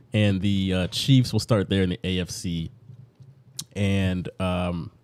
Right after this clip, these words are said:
yeah, the question I posed to you guys was, uh, how big of a stain will this leave on Lamar Jackson's resume?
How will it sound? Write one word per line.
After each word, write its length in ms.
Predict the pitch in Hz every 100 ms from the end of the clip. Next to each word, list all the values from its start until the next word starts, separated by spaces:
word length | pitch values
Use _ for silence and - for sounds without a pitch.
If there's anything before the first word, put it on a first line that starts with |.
| -
yeah, 160 | 156
the 80 | 101
question 360 | - 165 - 156
I 60 |
posed 380 | 123 143 131 -
to 80 | 117
you 140 | 113
guys 400 | 98 95 92 85
was, 480 | 95 92 90 85 - - - - - -
uh, 240 | 78 -
how 240 | - 123 120
big 240 | 120 110
of 120 | 98
a 80 | 92
stain 760 | - - - 170 156 120 110 98
will 120 | 101
this 200 | 101 104
leave 200 | 104 98
on 120 | 95
Lamar 260 | 95 92 90
Jackson's 480 | 95 92 - 82 85
resume? 600 | 98 98 90 90 87